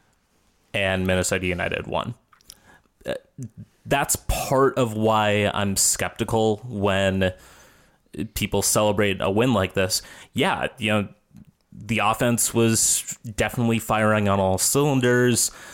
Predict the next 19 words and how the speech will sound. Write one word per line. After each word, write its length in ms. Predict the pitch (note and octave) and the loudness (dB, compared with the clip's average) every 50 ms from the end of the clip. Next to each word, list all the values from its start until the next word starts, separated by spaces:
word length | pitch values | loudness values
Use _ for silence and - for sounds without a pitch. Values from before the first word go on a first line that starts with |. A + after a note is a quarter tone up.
| - - _ - - C2+ - - | -20 -20 _ -10 -8 -8 -6 -6
We 240 | C#2 G2+ G2 G#2+ | -6 -4 -2 -2
didn't 420 | G2 F#2+ G2 - A2 G#2 G#2+ G#2 D2+ | -4 -4 -4 -4 0 0 0 0 0
need 520 | C#2 G2+ G2+ G2+ G2+ G#2 G#2 G#2 G2+ G2+ - | 0 0 0 0 0 0 0 -2 -4 -6 -6
control 400 | - A2 G2 - - G2+ G2+ G2+ | -6 -6 -4 -2 0 2 2 2
of 60 | F#2+ | 0
the 60 | F#2+ | -2
ball 420 | F2+ - G#2 G#2 G2+ G2+ G#2 G2+ F#2+ | -2 0 2 2 4 4 2 2 0
to 760 | - - - G#2 G2+ G2 G2 G2 G2 F#2+ F#2+ F#2+ F#2 F2+ F#2 - - - G2+ - _ | -4 -4 -2 -2 -2 0 0 0 2 0 0 0 -2 -6 -10 -12 -14 -14 -14 -10 _
be 140 | - G2 F#2+ | -6 -6 -4
successful. 800 | - - - - - D3 C3 C#3 - - A#2+ G#2+ G#2 G2 - - - - - - - - - - _ _ - - - _ _ _ _ _ _ _ _ _ _ _ _ _ _ _ _ _ _ _ _ | -6 -6 -6 -4 -2 0 0 0 0 0 0 2 2 0 -2 -4 -12 -20 -20 -20 -20 -20 -20 -20 _ _ -20 -20 -20 _ _ _ _ _ _ _ _ _ _ _ _ _ _ _ _ _ _ _ _
Once 520 | - A2 A2 A#2 C#3+ F3 E3 - - - | -6 -2 0 0 2 2 2 0 0 0
we 240 | C3+ A#2+ A#2+ B2+ C3 | 0 2 2 4 4
actually 420 | A#2+ A#2+ - - - A#2 A2+ A2 G#2 | 2 2 0 -2 -2 0 0 0 0
see 480 | - - - - - - G2+ G2 G#2+ | 0 0 0 0 0 0 0 0 0
that 300 | G#2+ G2+ G2+ F#2 F#2+ F2+ F#2+ | 0 0 -2 -2 -2 -2 -2
level 280 | F#2+ F#2 F#2 G2 G2 | -4 -2 0 0 0
of 120 | G2+ F#2+ G2+ | 0 0 0
a 80 | F#2 | -4
performance 760 | - - - F#2 - - - F#2+ F#2+ G2+ G#2 G#2 G2 - | -4 -4 -4 -6 -4 -2 -2 -2 0 0 0 -2 -2 -4